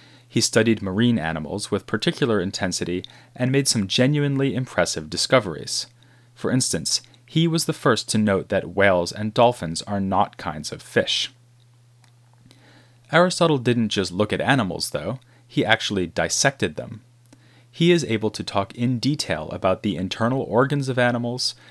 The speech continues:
comparing different species and talking about the variation in their reproductive systems,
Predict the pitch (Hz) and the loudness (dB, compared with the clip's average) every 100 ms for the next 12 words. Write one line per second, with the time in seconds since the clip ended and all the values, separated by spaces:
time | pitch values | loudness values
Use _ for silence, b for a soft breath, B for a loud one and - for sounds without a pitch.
0 | B - 120 - 127 127 113 123 170 165 | B -6 -4 2 2 2 -2 -2 -2 -4
1 | - 110 - 113 104 101 - 135 120 127 | -2 -2 0 0 -2 -4 -6 -8 -2 -2
2 | 127 131 113 95 85 98 92 92 90 101 | 0 -4 2 0 0 -4 0 2 2 2
3 | 117 - 107 98 95 90 87 87 92 - | 2 0 -2 -2 -4 -4 -4 -4 -6 -4
4 | 110 123 - 120 - 110 - 101 90 - | 2 2 2 -4 -2 -4 -2 -4 -2 -6